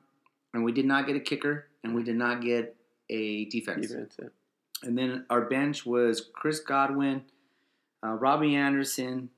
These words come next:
Speaker 1: Deontay Pettis, uh, Latavius Murray,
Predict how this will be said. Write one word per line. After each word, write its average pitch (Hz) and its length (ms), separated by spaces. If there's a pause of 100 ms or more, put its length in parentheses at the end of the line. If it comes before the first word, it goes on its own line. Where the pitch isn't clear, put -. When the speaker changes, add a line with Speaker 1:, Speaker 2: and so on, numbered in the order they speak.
(240)
Speaker 1:
Deontay 127 800
Pettis, 123 560 (640)
uh, 110 420
Latavius 143 540
Murray, 127 600